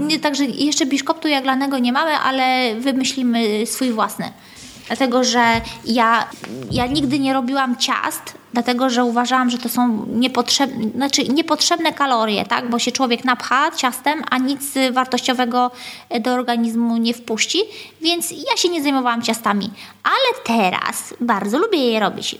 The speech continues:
przy czym moje ulubione jest z fasoli mung. Z różnymi fasolami kombinowałam, ale fasola mung była najsmaczniejsza. Z czym jeszcze próbowałam? No, mąka pełnoziarnista to jest, y, babka, to,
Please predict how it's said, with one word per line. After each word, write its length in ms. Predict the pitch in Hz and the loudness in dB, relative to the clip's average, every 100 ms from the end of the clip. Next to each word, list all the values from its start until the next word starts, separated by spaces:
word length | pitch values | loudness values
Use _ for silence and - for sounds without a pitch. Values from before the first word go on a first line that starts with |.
| - | -2
przy 200 | - 247 | 0 0
czym 300 | 214 214 285 - - - - - - | 2 0 0 -6 -14 -16 -16 -16 -4
moje 220 | 240 254 | -2 0
ulubione 460 | 233 254 233 277 269 | 2 2 0 0 0
jest 160 | 262 - | 0 -2
z 40 | |
fasoli 420 | 226 - 240 233 | -4 0 2 2
mung. 420 | 226 196 180 - - - - - - - - | 2 0 -4 -8 -14 -20 -20 -20 -20 -20 -6
Z 100 | 208 | 0
różnymi 360 | 277 320 330 240 | 2 2 2 2
fasolami 460 | 208 208 220 208 208 | 0 -2 2 2 2
kombinowałam, 640 | 233 226 208 208 277 254 | 2 4 4 2 2 2
ale 120 | 226 | 0
fasola 360 | 214 - 277 247 | 0 2 2 4
mung 240 | 262 254 | 4 4
była 260 | 233 226 220 | 2 2 2
najsmaczniejsza. 880 | 240 247 247 - 220 208 - 240 - - - - - | 2 2 0 2 2 2 0 -2 -4 -18 -20 -16 -4
Z 140 | - - | -2 0
czym 200 | 294 262 | 2 2
jeszcze 220 | 240 214 | 0 0
próbowałam? 460 | 240 220 214 214 403 | 0 2 2 0 2
No, 180 | 440 349 | 0 2
mąka 260 | 349 285 | 2 0
pełnoziarnista 760 | - 277 269 240 220 262 262 262 | 2 2 2 2 0 -2 -2 0
to 100 | 240 | 2
jest, 440 | 233 226 - - | 2 0 -4 -4
y, 300 | 226 220 214 | -2 0 0
babka, 400 | 208 226 233 226 | 2 0 0 -2
to, 460 | 208 208 196 - | 0 0 2 0